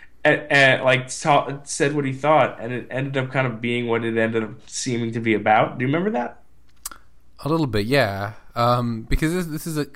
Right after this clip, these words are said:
Speaker 2: a mysterious music video.
Speaker 1: Definitely.
Speaker 2: Um, which, which is interesting. You know, Paolo Nutini, th-,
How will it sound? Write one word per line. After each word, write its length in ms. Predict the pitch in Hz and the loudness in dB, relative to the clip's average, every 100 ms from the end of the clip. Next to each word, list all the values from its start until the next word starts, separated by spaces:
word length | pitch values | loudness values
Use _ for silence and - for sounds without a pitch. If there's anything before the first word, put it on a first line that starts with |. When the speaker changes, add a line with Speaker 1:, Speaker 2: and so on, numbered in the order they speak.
| - | -6
Speaker 2:
a 40 | |
mysterious 760 | 120 120 - 135 127 117 110 123 | -6 -6 -6 -4 -2 -4 -6 -6
music 300 | 131 113 92 | -6 -6 -10
video. 480 | 90 90 90 90 - - - - - | -14 -12 -12 -14 -18 -20 -20 -6 2
Speaker 1:
Definitely. 580 | 180 185 131 104 101 - | 2 4 0 0 -4 -2
Speaker 2:
Um, 540 | 110 107 104 101 98 - - | -2 -2 -4 -8 -10 -18 -18
which, 240 | - 143 135 | -6 -6 -4
which 340 | 170 156 170 | -6 -6 -4
is 320 | 180 165 - - | -4 -4 -10 -8
interesting. 800 | 185 185 170 151 143 135 120 107 - - - - - | -6 -4 -6 -4 -2 -4 -6 -10 -16 -20 -20 -20 -12
You 40 | |
know, 80 | 131 | -10
Paolo 300 | 123 147 143 | 0 2 2
Nutini, 680 | 123 113 139 127 113 101 92 | -2 -4 -4 -2 -4 -6 -12
th-, 160 | - | -20